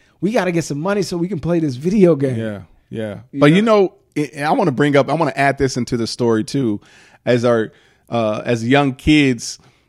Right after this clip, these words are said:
Speaker 2: seeking finances to get what you want. Um,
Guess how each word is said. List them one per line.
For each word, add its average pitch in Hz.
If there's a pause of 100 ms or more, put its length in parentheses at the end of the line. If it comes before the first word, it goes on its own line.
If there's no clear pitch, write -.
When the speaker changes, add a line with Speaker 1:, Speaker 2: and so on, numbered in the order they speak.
(100)
Speaker 2:
seeking 165
finances 139
to -
get 123
what 120
you 113
want. 117 (420)
Um, 120